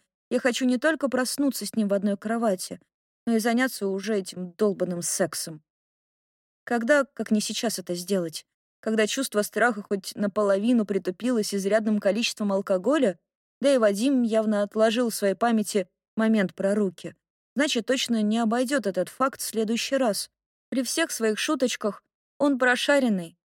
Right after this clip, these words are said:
и очень внимательный мужик. Значит, однозначно запомнил. «Надо решаться», говорю сама себе, залезая под душ.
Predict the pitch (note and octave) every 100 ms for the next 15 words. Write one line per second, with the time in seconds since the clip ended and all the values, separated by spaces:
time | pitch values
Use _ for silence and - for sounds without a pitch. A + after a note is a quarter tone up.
0 | _ A3+ C4+ D#4 C4 B3 C4+ C4+ A#3 -
1 | F#3 F3+ G3 F#3 F3 - _ _ _ -
2 | D4 C4 G3+ F#3 F#3 G#3 A3+ - G3+ G3
3 | - G3 F#3 F3+ F3 _ _ _ _ -
4 | C4+ B3 B3 B3+ - A3+ - - F3+ _
5 | _ _ A#3+ B3 B3 A#3 A#3+ A#3+ A3+ G#3+
6 | A3 C4+ G#3+ G#3+ G#3 A3+ G#3+ - A3+ G#3
7 | G3+ F3 -